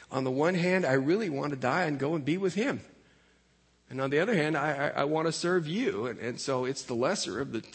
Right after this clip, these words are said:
two, but I, I'll, I, that's what probably God has for me, is to stay with you." But isn't it wonderful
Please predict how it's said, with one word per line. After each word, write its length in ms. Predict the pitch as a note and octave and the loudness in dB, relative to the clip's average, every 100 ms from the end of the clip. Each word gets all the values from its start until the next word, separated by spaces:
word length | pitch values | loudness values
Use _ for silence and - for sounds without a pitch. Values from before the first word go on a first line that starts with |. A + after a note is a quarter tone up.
| - - | -18 -6
two, 340 | C3 A#2 E3 | 0 2 2
but 160 | B2+ G2+ | 0 0
I, 100 | A#2 | 0
I'll, 320 | F2 B2 - A2+ | 0 -4 -4 -12
I, 100 | G2 G2+ | -12 -6
that's 260 | A2+ - | -6 -4
what 240 | C3+ C#3+ - | -4 -6 -4
probably 480 | C3 C3+ D3+ D#3+ | -4 -2 -2 -2
God 260 | C#3+ C#3 C#3+ | 2 2 4
has 220 | C#3+ D#3 | 2 0
for 140 | - E3+ | 0 -2
me, 220 | A#2+ B2 | 0 -2
is 140 | E3 | -2
to 100 | E3 | -4
stay 260 | D3+ D#3 D#3 | -2 0 2
with 180 | D#3 A3+ | 2 -2
you." 120 | F#3+ | -2
But 160 | C3+ - - - - - - - | -2 -4 -18 -16 -16 -16 -8 -4
isn't 220 | C#4 G4+ | 0 0
it 100 | C4 | 2
wonderful 580 | G3 A3 A#3 - A3+ | 4 4 2 0 -4